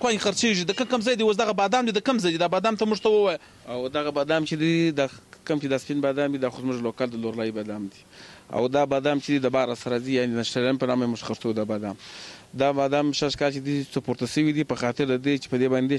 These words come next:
Speaker 2: ټیکس ولګوئ. ټیکس تقریباً دېرش پرسنټ ټیکس پرې ولګېدی او په کیلو باندې تقریباً دا کم از کم سل روپۍ پورته شو، سل، یو نیم سل روپۍ په
Speaker 1: مطلب
Speaker 2: کیلو.
Speaker 1: د افغانستان بادام دي؟
Speaker 2: و د افغانستان خوا راځي، په هغه لاره د افغانستان خوا راځي یا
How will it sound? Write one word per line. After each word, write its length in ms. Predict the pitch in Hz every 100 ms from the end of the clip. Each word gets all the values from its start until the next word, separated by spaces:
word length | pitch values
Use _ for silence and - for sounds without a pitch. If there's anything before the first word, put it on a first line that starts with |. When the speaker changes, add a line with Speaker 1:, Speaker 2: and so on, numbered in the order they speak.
| -
Speaker 2:
ټیکس 160 | 117 -
ولګوئ. 340 | 113 104 101 117 - - - - - -
ټیکس 280 | 151 143 147 143 139
تقریباً 380 | 135 135 151 135
دېرش 100 | 151 -
پرسنټ 240 | 135 147 135
ټیکس 180 | 156 -
پرې 100 | 160 160
ولګېدی 720 | 156 160 160 139 113 - -
او 60 | 120
په 60 | 127 -
کیلو 160 | 147 147
باندې 240 | 135 139
تقریباً 320 | 135 135 139
دا 160 | 135 135 131 127 127 123 - - - - - - -
کم 220 | 196 202 151
از 80 | -
کم 100 | 156 151
سل 100 | 143
روپۍ 160 | 135 -
پورته 240 | 127 113
شو، 160 | 107 107 -
سل، 180 | 143 123
یو 40 |
نیم 140 | 127
سل 140 | 113 117
روپۍ 120 | 123
په 60 | -
Speaker 1:
مطلب 40 |
Speaker 2:
کیلو. 120 | -
Speaker 1:
د 100 | 190
افغانستان 460 | 180 185 - 269 226
بادام 300 | 175 151 120
دي؟ 80 | 107 - - - - -
Speaker 2:
و 120 | 160 196
د 20 | 170
افغانستان 360 | 180 151 226 147
خوا 120 | 123
راځي، 140 | 120 117
په 40 | 131
هغه 120 | 165 170
لاره 160 | 170 160
د 60 |
افغانستان 440 | 143 147 - 180 175
خوا 140 | 175
راځي 220 | 180 175
یا 60 | 180